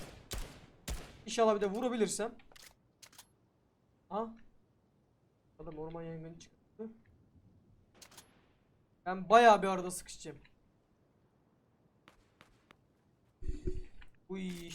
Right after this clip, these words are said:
ama bu adam safe'de değil. Bak bir de öyle bir sıkıntısı var bu adamın. Tamam biz bekleyelim burada. Biz hala safe'deyiz.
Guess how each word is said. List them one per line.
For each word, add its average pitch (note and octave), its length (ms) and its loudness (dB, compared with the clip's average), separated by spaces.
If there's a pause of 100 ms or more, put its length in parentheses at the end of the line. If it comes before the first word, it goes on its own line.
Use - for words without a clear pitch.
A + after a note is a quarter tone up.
(400)
ama A3+ 200 0
bu A#3+ 120 8
adam C4+ 120 6
safe'de G#3 380 -2
değil. G3 240 -2
Bak D3+ 160 -16
bir E3+ 60 -8
de G#3 60 2
öyle A#3 140 4
bir G#3+ 60 -6
sıkıntısı E3 400 -8
var D3+ 140 -10
bu C#3 60 -12
adamın. F#3+ 280 -12 (280)
Tamam C4+ 160 0
biz F#3+ 140 -6
bekleyelim A#3+ 400 -2
burada. F#3 120 -4
Biz F3 100 -8
hala A#3 220 6
safe'deyiz. A3+ 680 -4